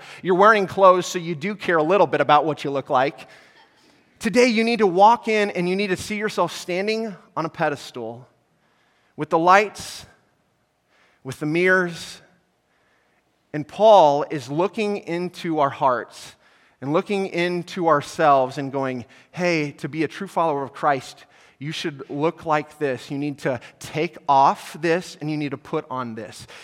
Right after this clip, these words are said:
If we can do that today, we're going, it, it's going to transform us, 'cause I, I'm, I'm convinced today, and I'm confident in Jesus that through the Holy Spirit, he is still transforming seekers today into believers and believers into his image. Amen?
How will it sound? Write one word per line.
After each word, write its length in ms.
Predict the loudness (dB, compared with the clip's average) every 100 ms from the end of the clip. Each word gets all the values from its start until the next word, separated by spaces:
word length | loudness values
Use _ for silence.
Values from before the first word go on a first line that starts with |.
| -8
If 140 | -6 -4
we 140 | -4
can 140 | -4
do 120 | -2 2
that 200 | 0 0
today, 320 | -2 0 -2 -12 -6
we're 220 | 2 2
going, 340 | 4 4 2 0
it, 100 | -2
it's 220 | -2 -4
going 240 | 0 0 0
to 100 | -4
transform 560 | -2 -4 -4 -6 -4
us, 100 | -4
'cause 160 | -4 0
I, 440 | 4 4 2 -4 0
I'm, 280 | 0 0 -8 -6
I'm 140 | -6
convinced 560 | -2 -4 0 -2 -2 -6
today, 280 | -4 -2
and 120 | 0 0
I'm 100 | 0
confident 460 | 0 0 0 -4
in 80 | -6
Jesus 380 | -6 -6 -4 0
that 160 | 0
through 100 | 2
the 80 | -2
Holy 240 | 0 -2 -6
Spirit, 460 | -6 -2 0 -2 -8 -12
he 100 | -4
is 80 | -2
still 420 | -4 -6 2 2
transforming 640 | 2 -2 -4 -4 -4 -2 -4
seekers 600 | -6 -6 -6 -2 -2 -2
today 400 | -2 2 0 -2 -10 -14 -6
into 240 | -4 -4
believers 560 | -2 0 0 0 -2 -2
and 180 | -4 -2
believers 460 | 0 0 -2 -4
into 280 | -4 -8 -6
his 240 | -6 -4 -4
image. 300 | -6 -8 -8
Amen? 360 | -4 -4 -4